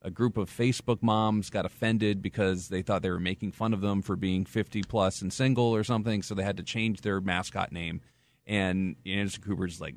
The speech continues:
making fun of how stupid that was. And by the way, they're here at College of Charleston, and they're the Cougars, and here's the Cougar. And so I walk out and kind of, like, do my thing,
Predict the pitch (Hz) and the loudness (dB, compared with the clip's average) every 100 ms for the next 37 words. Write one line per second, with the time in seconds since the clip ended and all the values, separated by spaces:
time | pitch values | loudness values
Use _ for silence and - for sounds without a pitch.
0 | - 98 85 85 87 90 80 87 85 - | -10 -6 -4 -4 -6 -4 -4 -4 -6 -2
1 | 101 92 85 76 82 87 90 90 87 92 | -2 -2 -2 -2 -2 -4 -4 -6 -4 -2
2 | 90 87 98 107 90 92 90 92 87 - | -2 0 2 2 2 -2 -2 -2 -2 -6
3 | - - 104 170 151 143 117 107 95 95 | -10 -6 4 4 6 2 4 4 4 2
4 | - 151 123 123 101 98 95 98 - - | 4 4 4 2 0 0 0 -2 -6 -20
5 | - - - 127 135 131 107 110 110 135 | -20 -20 -2 2 4 4 2 -2 2 4
6 | 135 98 92 90 - _ - 101 127 147 | 6 4 2 0 -8 _ -8 2 4 4
7 | 131 117 117 104 101 82 98 101 95 98 | 4 4 4 4 4 0 -2 0 0 0
8 | 90 110 110 95 - 113 98 98 | 0 2 2 2 0 0 0 -2